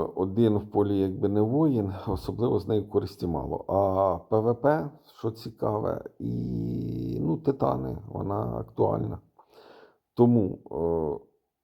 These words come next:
за рахунок її заряду на сьогодні, е, це теж імбово, бо шотери, е, з проривами, це все-таки,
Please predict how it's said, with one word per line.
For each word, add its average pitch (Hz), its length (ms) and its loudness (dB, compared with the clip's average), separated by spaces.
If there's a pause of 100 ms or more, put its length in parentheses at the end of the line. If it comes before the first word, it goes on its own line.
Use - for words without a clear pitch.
(920)
за 101 200 4
рахунок 117 600 2
її 107 260 0
заряду 92 600 6 (540)
на 87 220 -4
сьогодні, 87 640 -6 (720)
е, 80 420 -2
це - 180 -2
теж - 560 2
імбово, 131 600 4 (160)
бо 92 180 -6
шотери, 95 640 -2 (120)
е, 80 180 -8
з - 120 -18
проривами, 110 640 0
це 123 180 -6
все-таки, - 640 -8